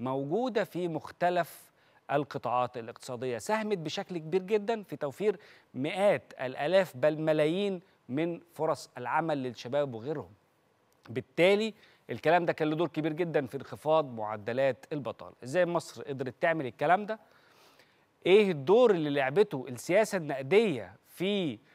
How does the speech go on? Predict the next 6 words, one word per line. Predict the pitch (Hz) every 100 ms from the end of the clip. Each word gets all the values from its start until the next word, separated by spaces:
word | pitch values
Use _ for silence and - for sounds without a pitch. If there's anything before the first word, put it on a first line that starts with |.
| _ 123
موضوع، | 139 135 165 202 185 135 107
آه، | - 127 117 117
التضخم | 117 117 131 113 135 180 202 - 147 127 127
والبطالة؟ | 165 160 127 110 113 185 226 208
إيه | 156 170
المسارات | 143 135 135 135 202 214 -